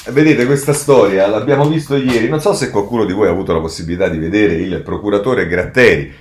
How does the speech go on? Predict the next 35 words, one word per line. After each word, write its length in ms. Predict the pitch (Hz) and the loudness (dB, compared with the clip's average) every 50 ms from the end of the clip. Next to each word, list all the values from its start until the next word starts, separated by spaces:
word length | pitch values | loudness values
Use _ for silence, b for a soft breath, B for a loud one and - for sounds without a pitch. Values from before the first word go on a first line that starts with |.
| B _ _ | B _ _
che 200 | - 131 135 143 | 2 4 6 8
ha 200 | 156 160 - - | 8 6 6 4
peraltro 400 | - - 127 143 147 147 - 98 | 2 4 4 6 4 4 2 0
aperto 320 | 92 - 135 127 131 - | 2 2 0 0 0 -4
un'inchiesta 580 | 95 90 87 80 - 143 160 143 - - - 78 | -6 -6 -8 -6 0 2 2 2 2 0 -4 -10
sul 180 | 71 76 76 73 | -10 -10 -8 -4
tema 220 | - 101 98 85 | -2 0 0 0
della 160 | 80 76 76 | -2 -4 -4
sanità 300 | 73 82 80 82 92 95 | -6 -6 -6 -4 -4 -4
in 60 | 85 | -2
Calabria, 420 | - 110 120 139 120 92 87 90 92 | 0 4 4 4 4 4 2 -2 -2
quindi 320 | 120 131 120 104 - B B B B | -2 -2 -2 -2 -4 B B B B
se 180 | - - - 139 | -10 -2 0 2
non 140 | 139 147 165 | 4 6 6
altro 260 | 175 170 175 - - | 6 6 4 2 0
per 160 | 123 131 131 | 0 0 0
questo, 260 | 135 160 156 - - | 0 0 -2 -2 -2
diciamo, 480 | 123 113 107 - 147 135 123 110 B B B B B B B _ | -4 -4 -2 0 0 2 2 0 B B B B B B B _
uno 220 | - 165 160 143 | -2 0 2 2
dovrebbe 420 | 117 117 120 127 135 131 117 117 120 | 2 2 4 4 4 4 4 4 4
astenersi 680 | 123 120 - - - 127 127 135 147 147 143 - 101 | 4 0 -2 -2 -4 -2 0 0 0 -2 -2 -6 -4
dal 140 | 92 98 87 | -2 -2 -2
fare 240 | - - 113 104 95 | 0 0 0 0 0
interventi 680 | 90 87 - - 87 87 95 104 104 104 101 104 - - | -2 -4 -4 -6 -6 -4 -4 -4 -4 -4 -6 -8 -10 -10
che 220 | - 98 90 - | -8 -8 -10 -10
sconfinano, 600 | - - - 107 101 98 95 - 110 110 87 - - 76 | -10 -8 -4 -4 -4 -4 -4 -6 -8 -6 -8 -8 -10 -4
già 180 | 76 107 120 | -2 0 0
dovrebbe 360 | 113 92 87 90 92 85 82 | 0 0 -2 -2 -2 -2 -4
astenersi 360 | 78 - - 87 95 92 - 80 | -4 -4 -6 -8 -8 -8 -8 -10
dal 100 | 76 - | -10 -8
fare 180 | - 85 80 | -8 -8 -8
interventi 460 | 73 73 80 76 78 90 87 - 80 | -8 -8 -8 -6 -6 -6 -6 -6 -6
che 80 | 76 76 | -6 -6
riguardano 460 | 76 73 80 82 76 76 78 76 73 | -6 -4 -4 -6 -6 -6 -6 -6 -6
le, 220 | 73 73 73 73 | -6 -6 -8 -8